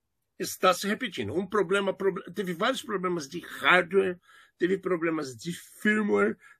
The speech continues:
teve problemas de atualização que tinha um software que apresentava problema,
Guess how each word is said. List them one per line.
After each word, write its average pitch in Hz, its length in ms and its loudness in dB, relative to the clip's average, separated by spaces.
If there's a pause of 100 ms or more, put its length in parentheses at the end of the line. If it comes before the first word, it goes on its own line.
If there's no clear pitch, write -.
(100)
teve 208 240 2
problemas 180 580 2
de - 120 0
atualização 180 800 0
que - 180 -8
tinha 175 260 0
um 160 60 0
software - 480 -2
que - 120 -4
apresentava 139 540 -2
problema, 175 500 2